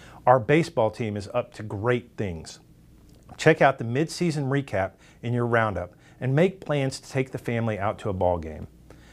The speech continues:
And finally, congratulations to Caroline Anderson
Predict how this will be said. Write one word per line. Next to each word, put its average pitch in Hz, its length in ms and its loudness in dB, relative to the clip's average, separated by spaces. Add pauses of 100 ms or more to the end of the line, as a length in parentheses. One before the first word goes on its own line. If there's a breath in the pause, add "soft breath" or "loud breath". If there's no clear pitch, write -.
(100)
And 135 180 -2
finally, 113 580 2 (240 soft breath)
congratulations 123 960 0
to 104 100 -12
Caroline 135 640 -2
Anderson 98 680 -6